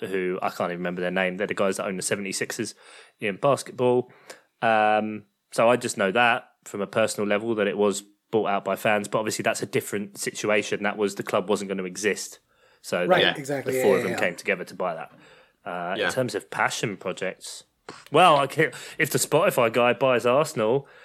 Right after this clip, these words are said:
Speaker 1: um, who knows? Those, those Glazers are always talking about Man United.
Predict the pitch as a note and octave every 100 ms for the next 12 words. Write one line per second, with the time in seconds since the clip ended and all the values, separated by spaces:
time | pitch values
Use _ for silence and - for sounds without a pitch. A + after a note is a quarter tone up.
0 | - _ A2+ A2 A2+ A2+ A#2 - B2 B2
1 | A#2+ C3 A2+ - C3 C3 - D3 C#3+ A#2+
2 | - C#3 D#3 C#3 B2+ A#2+ C3 D3+ B2 -
3 | B2 - A2+ A2+ A#2 A#2 A2+ A2 C3 -
4 | A2